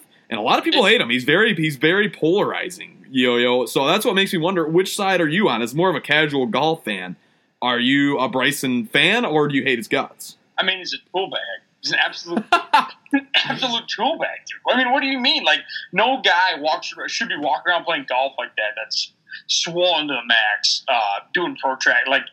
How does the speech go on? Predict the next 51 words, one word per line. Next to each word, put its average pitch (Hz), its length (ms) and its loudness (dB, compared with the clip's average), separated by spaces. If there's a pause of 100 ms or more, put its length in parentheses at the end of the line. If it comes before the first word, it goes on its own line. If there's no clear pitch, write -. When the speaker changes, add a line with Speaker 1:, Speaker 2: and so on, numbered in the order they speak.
(320)
Speaker 2:
get 339 120 2
outta 190 240 2
here 143 160 -2
with - 140 -10
that. - 480 -2
It's 220 100 0
all, 254 240 2
it's 202 160 0
all 214 340 0
foosball, 151 640 -8
man. 107 340 -4
Speaker 1:
How 262 240 4
is - 80 2
it 302 100 -2
Speaker 2:
Fool's - 20 -12
Speaker 1:
fool's 294 280 -2
gold? 247 260 4
He 143 60 -4
just 170 140 -2
won 196 180 2
by 139 120 0
six 214 360 -4
strokes. 196 420 0
Absolutely 165 440 2
Speaker 2:
Yeah, 135 60 -2
Speaker 1:
dominated 180 460 4
Speaker 2:
that, 175 80 2
Speaker 1:
Winged 175 200 2
Speaker 2:
that, 190 60 4
Speaker 1:
Foot - 120 2
Speaker 2:
that, 190 100 4
Speaker 1:
on 151 80 2
a 147 40 2
Speaker 2:
that, - 80 2
Speaker 1:
day 180 200 4
where 151 120 2
Speaker 2:
that, 143 60 0
Speaker 1:
no 156 80 2
Speaker 2:
that, 180 60 2
Speaker 1:
one 196 100 -2
else 185 160 0
went 165 140 -2
under 160 140 2
par. 156 240 0
He 147 80 0
went 139 120 -4 (200)
three 143 180 0
under. 107 300 -4 (580)
Speaker 2:
I 185 80 2
get 180 260 0
that, 208 200 2